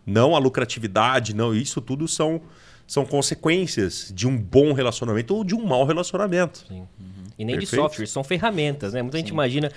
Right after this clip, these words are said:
Speaker 2: "Ah, eu preciso de um software de indicadores." No
Speaker 1: Não.
Speaker 2: final é o comportamento,
Speaker 1: É
Speaker 2: né?
Speaker 1: comportamento, é mentalidade. Entendeu? Então, essa, essa pegada humanizada traz o quê? A conotação da experiência do cliente. Traz o quê? Traz a percepção pro cliente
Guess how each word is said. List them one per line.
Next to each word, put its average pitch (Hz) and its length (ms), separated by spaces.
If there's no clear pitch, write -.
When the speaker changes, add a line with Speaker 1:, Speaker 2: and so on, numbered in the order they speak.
Speaker 2:
"Ah, 135 100
eu 143 60
preciso 131 180
de 131 80
um 127 60
software 127 480
de 110 100
indicadores." 110 920
No 110 140
Speaker 1:
Não. 127 80
Speaker 2:
final 131 540
é 147 40
o 147 80
comportamento, 143 500
Speaker 1:
É - 40
Speaker 2:
né? 104 60
Speaker 1:
comportamento, 165 600
é 98 40
mentalidade. 131 680
Entendeu? 92 540
Então, 117 380
essa, 131 440
essa 110 280
pegada 135 640
humanizada 131 880
traz 160 540
o 170 60
quê? 131 220
A 101 80
conotação 139 560
da 139 80
experiência 139 480
do 131 80
cliente. 131 400
Traz 127 300
o 135 60
quê? 107 280
Traz 127 300
a 127 40
percepção 190 640
pro 185 220
cliente 156 640